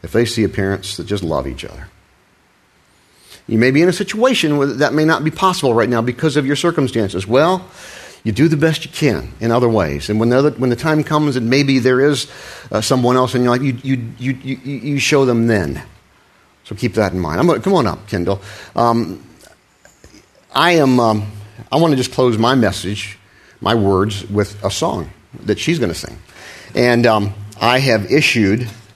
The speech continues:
a, uh, I, I, I've issued a papal edict starting today.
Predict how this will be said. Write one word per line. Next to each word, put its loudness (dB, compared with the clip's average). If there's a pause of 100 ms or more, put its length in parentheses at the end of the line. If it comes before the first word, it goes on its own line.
(600)
a, 4
uh, 2 (180)
I, 2
I, -2
I've 2
issued 0
a 4
papal 0
edict -2 (160)
starting -2
today. 2